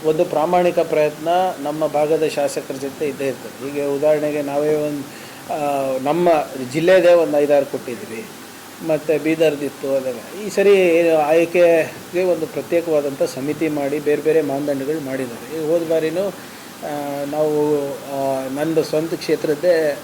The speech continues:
ಪ್ರಯತ್ನ ಪಟ್ಟಿದ್ದೆ, ಅದೇ ಆಗಿಲ್ಲ. ಆಮೇಲೆ ಇದು ಲಿಮಿಟೆಡ್ ಇರ್ತದೆ. ಏ, ನಿಮ್ಗೆ ಗೊತ್ತಿರೋ ಹಾಗೆ ಮುಂಚೆ ನೂರು, ಎರಡುನೂರು, ಮುನ್ನೂರು ತನಕ ಕೊಟ್ಟಿದ್ರು. ಆವಾಗ ಧರ್ಮಸಿಂಗ್ ಸಾಹೇಬ್ರ ಮುಖ್ಯಮಂತ್ರಿ ಆದ್ಮೇಲೆ ಇಲ್ಲ ಎಷ್ಟು ಏನೋ, ಆ,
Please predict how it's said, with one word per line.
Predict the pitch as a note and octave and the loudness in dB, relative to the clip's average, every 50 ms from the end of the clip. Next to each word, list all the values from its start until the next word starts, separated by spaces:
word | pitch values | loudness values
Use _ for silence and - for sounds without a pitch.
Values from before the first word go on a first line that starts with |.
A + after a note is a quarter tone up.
| - - - | -12 -12 -4
ಪ್ರಯತ್ನ | - D3+ D3 C#3 - D#3 | 0 0 0 0 0 -4
ಪಟ್ಟಿದ್ದೆ, | C#3 - C3+ A#2+ - C3 A2+ G#2 G2+ - - - - - - - - - G#3+ | -4 -4 -6 -8 -8 -10 -12 -12 -14 -16 -16 -16 -16 -16 -16 -16 -12 -8 -6
ಅದೇ | G3 G3+ G#3+ G#3 G3 F#3+ F#3 D#3 D3+ D3+ | -4 -4 -2 -2 -2 -2 -2 -2 -4 -4
ಆಗಿಲ್ಲ. | D#3+ E3 E3 D#3+ C#3 B2+ | -2 -2 -2 -2 -2 -4
ಆಮೇಲೆ | B2 C3 D#3 E3+ F#3 F#3 F#3 F3+ | -6 -6 -6 0 2 2 2 2
ಇದು | F3 F3+ F#3 F3+ | 2 2 0 0
ಲಿಮಿಟೆಡ್ | D#3+ D#3 E3 F#3+ G#3 G3+ A3+ G#3+ F#3 F3+ | 0 0 0 0 2 4 4 4 4 4
ಇರ್ತದೆ. | D3+ - - A#2 G#2 - - - - - - - - - - - - D#3 | 2 2 -2 -8 -8 -8 -12 -16 -16 -16 -16 -16 -16 -18 -18 -8 -4 -2
ಏ, | D#3 D#3+ D3+ D3+ D3+ D3+ D3 D3 | 0 2 2 4 4 4 2 2
ನಿಮ್ಗೆ | C#3+ D3+ D3+ D3+ | 0 -2 -2 0
ಗೊತ್ತಿರೋ | D3+ D#3 D#3 F3+ E3+ E3+ | 0 2 2 4 4 4
ಹಾಗೆ | E3+ E3+ F3 | 4 4 4
ಮುಂಚೆ | E3+ E3+ E3+ F3+ F3 G#3 G3 E3+ D3 D3 D3+ D#3 - - - - - - F3 | 2 2 0 0 2 4 4 6 4 4 2 -2 -6 -14 -18 -18 -14 -8 -4
ನೂರು, | E3 D#3 E3 E3+ E3+ E3 E3+ E3 | -2 2 2 4 4 4 6 6
ಎರಡುನೂರು, | D#3+ D#3+ D#3+ D#3+ D#3+ E3 E3 E3 D#3+ E3 | 6 6 4 4 2 2 2 4 4 2
ಮುನ್ನೂರು | D#3+ D#3+ D#3+ E3 F3 F3 E3 D#3 D3 - | 2 0 0 0 0 0 0 -2 -2 -2
ತನಕ | - E3 D#3+ D3 F3 | -2 -2 0 2 0
ಕೊಟ್ಟಿದ್ರು. | E3+ E3 - D3 C3 D3 B2+ A2+ A#2 A2+ G2+ - - - - - - - E3 | 0 2 0 -2 -2 -4 -4 -4 -6 -10 -12 -14 -16 -18 -18 -18 -12 -6 -2
ಆವಾಗ | D#3+ E3 F3 F3 E3+ E3+ D#3 | 0 2 2 2 2 2 2
ಧರ್ಮಸಿಂಗ್ | D#3+ D#3+ E3+ D#3+ D#3+ E3+ D#3+ D#3+ | 2 0 0 -2 -2 -6 -6 -4
ಸಾಹೇಬ್ರ | E3 D#3+ D#3 D3+ D#3+ D#3 D#3 D3+ D3+ D3+ D3+ D3 D3 C#3+ C#3 C3 C3+ | -4 -4 -2 -2 -2 -2 -2 0 0 0 0 0 -2 -2 -4 -6 -8
ಮುಖ್ಯಮಂತ್ರಿ | C#3+ C#3 E3 D#3+ E3 D#3 D3+ D#3 D#3 | -8 -6 -6 -4 -4 -4 -4 -2 -2
ಆದ್ಮೇಲೆ | D3+ D3+ D3 C#3+ D3 D3 D3 D#3 F3 F3+ E3 D#3 D3 | -2 -2 -4 -6 -8 -8 -6 -4 -2 -2 -2 -2 -4
ಇಲ್ಲ | D3 D3 D#3 F3 | -4 -6 -6 -4
ಎಷ್ಟು | E3+ D3+ D3+ - - - - E3 D#3+ D#3 D3 C3+ - - - - - - - - - - - - - - - D#3+ | -4 -4 -4 -6 -6 -4 -2 0 0 0 0 -4 -6 -10 -16 -18 -18 -18 -18 -18 -18 -18 -18 -18 -18 -12 -8 -6
ಏನೋ, | D#3 D#3 E3 D#3+ D#3 D3+ D3 | -4 -2 0 0 0 0 -2
ಆ, | C3+ C3 C3 B2+ B2+ B2+ B2+ C3 C3 C3 | -2 -4 -8 -10 -12 -10 -10 -10 -10 -10